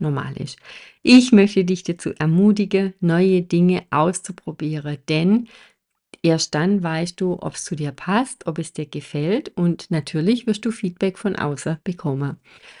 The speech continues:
Und es ist ja immer schön, wenn wir Komplimente bekommen, auch wenn wir die schlecht annehmen können, aber schön ist es trotzdem, also besser, wie wenn wir was Negatives über uns hören.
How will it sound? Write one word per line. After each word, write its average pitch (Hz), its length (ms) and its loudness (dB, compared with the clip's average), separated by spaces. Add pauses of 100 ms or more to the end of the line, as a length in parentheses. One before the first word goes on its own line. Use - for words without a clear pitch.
(340)
Und 170 640 4 (520)
es 170 200 -2
ist 165 120 -4
ja 160 100 0
immer 175 260 4
schön, 180 260 2
wenn 180 160 2
wir 165 80 -2
Komplimente 156 640 -2
bekommen, 208 480 0
auch - 240 -4
wenn 180 120 2
wir 180 100 2
die 165 100 -6
schlecht - 420 -6
annehmen 214 440 2
können, 262 400 0
aber 156 300 -4
schön 196 440 4
ist 175 180 -4
es - 180 -8
trotzdem, 226 680 4 (320)
also 156 280 2
besser, 220 420 2
wie 208 100 4
wenn 165 160 2
wir 147 100 0
was 143 200 -4
Negatives 190 640 0
über 214 240 0
uns 208 300 2
hören. 220 420 2